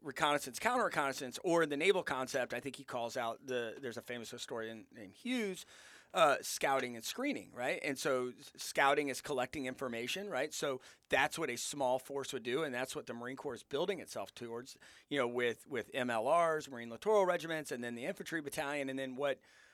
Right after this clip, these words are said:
what, uh, a company would look like. Um, you know, they have to have the ability to deploy, collect on what's going on in the area, but also put our adversary, you know, we use horns of dilemma,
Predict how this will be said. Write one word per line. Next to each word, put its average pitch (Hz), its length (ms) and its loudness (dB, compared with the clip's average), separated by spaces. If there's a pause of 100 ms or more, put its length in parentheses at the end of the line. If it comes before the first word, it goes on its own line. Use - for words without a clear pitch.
(120)
what, 135 400 2
uh, 120 300 2
a - 80 -4
company - 460 -4
would 110 180 -8
look 113 200 -8
like. 113 320 -2 (520)
Um, 135 360 6 (140)
you 156 140 -2
know, 131 160 0
they 156 160 4
have 185 240 -2
to 160 100 -6
have 143 200 -2
the 131 100 -4
ability 147 600 0
to 147 140 -4
deploy, 135 680 2 (400)
collect 165 480 6
on 190 180 4
what's 175 220 -2
going 156 280 4
on 202 200 6
in 151 80 -2
the 131 60 -2
area, 127 280 2
but 160 220 2
also 180 580 4 (460)
put 247 380 2 (220)
our 151 200 4
adversary, 135 1040 -2
you 139 120 -4
know, 113 120 -2
we 123 120 -6
use 135 160 -6
horns 135 280 -6
of 117 80 -8
dilemma, 123 320 -4